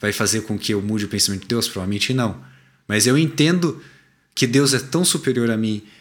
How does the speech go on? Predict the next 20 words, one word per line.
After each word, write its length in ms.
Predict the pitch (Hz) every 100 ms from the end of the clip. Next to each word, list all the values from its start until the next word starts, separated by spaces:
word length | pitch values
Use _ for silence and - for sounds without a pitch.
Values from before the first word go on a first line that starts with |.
| _
e 100 | 127
que 100 | 113
ele 80 | 120
sabe 260 | 113 131 117
tão 160 | 131 160
melhor 280 | 139 117
o 40 | 117
que 80 | 113
ele 80 | 110
tá 120 | 107
fazendo 380 | - 104 104 98
que, 140 | - -
do 140 | 104
que 180 | - 104
eu, 340 | 135 151 - - _ _ _ _ _ _ _ _
que 80 | 120
eu 40 |
simplesmente 560 | 113 123 123 117 117 117
vou 120 | 117 104
seguir, 560 | - 98 107 147 -